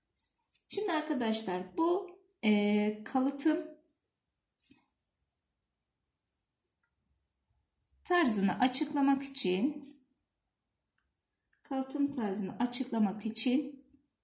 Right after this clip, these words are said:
bir model geliştirdi. Bir model geliştirdi.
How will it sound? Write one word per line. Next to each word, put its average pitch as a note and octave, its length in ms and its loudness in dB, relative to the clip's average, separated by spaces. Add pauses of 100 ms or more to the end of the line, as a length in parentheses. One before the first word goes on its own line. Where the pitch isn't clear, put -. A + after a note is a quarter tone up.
(560)
bir D#4+ 140 2
model A3 440 8
geliştirdi. - 680 -6 (1800)
Bir C#4 220 2
model A3 640 2
geliştirdi. F3+ 680 -2